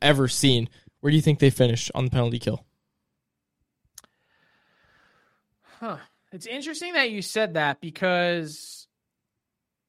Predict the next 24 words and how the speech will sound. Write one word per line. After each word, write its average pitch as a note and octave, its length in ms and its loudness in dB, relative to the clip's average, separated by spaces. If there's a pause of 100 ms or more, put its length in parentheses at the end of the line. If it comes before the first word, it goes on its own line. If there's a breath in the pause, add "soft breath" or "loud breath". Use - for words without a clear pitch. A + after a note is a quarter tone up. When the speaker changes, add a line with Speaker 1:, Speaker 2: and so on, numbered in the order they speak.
(640)
Speaker 2:
I'm D3+ 80 -20
trying C4 260 -2
to D4 80 -8
think. G#3+ 520 -10
It's E3+ 200 -12
a E3+ 40 -10
different G#3+ 380 -6
team, E3+ 420 -6
so D3+ 140 -4
I D3+ 60 0
wanna F3 220 -2
try G#3 240 -4
and E3 120 -6
make D#3+ 160 -6
sure E3+ 200 -6
that D#3 140 -2
I C#3 140 -6
size D3+ 520 -4
this C#3+ 160 -12
up D3 160 -4
appropriately. A#2 640 -10
But A#2+ 180 -12
I D3+ 180 -2
had D#3 600 -4